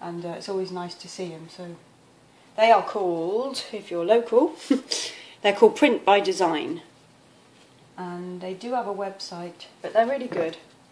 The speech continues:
And they understand my quirky little needs for this soap company. I suppose they don't get, like,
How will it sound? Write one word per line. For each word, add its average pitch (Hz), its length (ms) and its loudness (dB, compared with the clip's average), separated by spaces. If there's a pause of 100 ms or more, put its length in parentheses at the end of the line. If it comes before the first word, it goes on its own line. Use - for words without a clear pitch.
(1200)
And 185 300 -4
they 196 160 2
understand 190 760 2
my 180 260 2
quirky 202 480 2
little 185 220 2
needs 190 520 4
for 190 120 -6
this 175 180 -8
soap 190 240 2
company. 170 420 -10
I 175 120 -8
suppose 202 260 -6
they 190 100 -6
don't 196 300 -4
get, - 380 -4
like, 175 300 -12